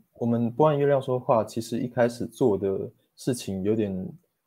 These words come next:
就是，其实就有点白目了。<laughs> 我们一开始就是在做这种，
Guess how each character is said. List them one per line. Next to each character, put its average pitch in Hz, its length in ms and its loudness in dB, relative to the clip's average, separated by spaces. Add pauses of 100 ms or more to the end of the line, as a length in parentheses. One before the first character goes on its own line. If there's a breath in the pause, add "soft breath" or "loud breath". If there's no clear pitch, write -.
(200)
就 160 140 2
是， 139 400 2
其 - 80 -18
实 139 160 0
就 143 100 2
有 110 140 4
点 104 140 0
白 90 180 -4
目 98 180 -6
了。 92 180 -8 (140)
<laughs> - 480 -8
我 127 80 2
们 135 100 2
一 165 40 4
开 170 120 6
始 165 140 10
就 143 100 2
是 143 80 2
在 135 200 8
做 131 320 6
这 120 100 0
种， 98 400 0